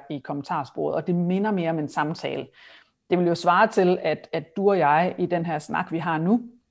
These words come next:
hvis du spørger mig om noget, så skal der lige gå ti sekunder, inden jeg svarer. Det kunne godt gå hen og blive lidt kedeligt.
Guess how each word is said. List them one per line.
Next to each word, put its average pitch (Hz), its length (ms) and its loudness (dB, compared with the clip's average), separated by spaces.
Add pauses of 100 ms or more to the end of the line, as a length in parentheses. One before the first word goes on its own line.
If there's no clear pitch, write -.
(600)
hvis 185 120 -4
du 202 100 0
spørger 220 280 6
mig 160 100 2
om 156 60 0
noget, 170 220 0
så 190 80 -6
skal 196 140 -6
der 190 60 -2
lige 202 160 0
gå 196 160 0
ti - 200 -4
sekunder, 156 480 -4 (180)
inden 190 200 -4
jeg 175 120 -6
svarer. 147 460 -6 (1040)
Det 240 100 2
kunne 233 120 6
godt 165 180 2
gå 175 80 -8
hen 165 100 -6
og 151 60 -6
blive 151 160 -6
lidt 165 140 -10
kedeligt. 151 420 -10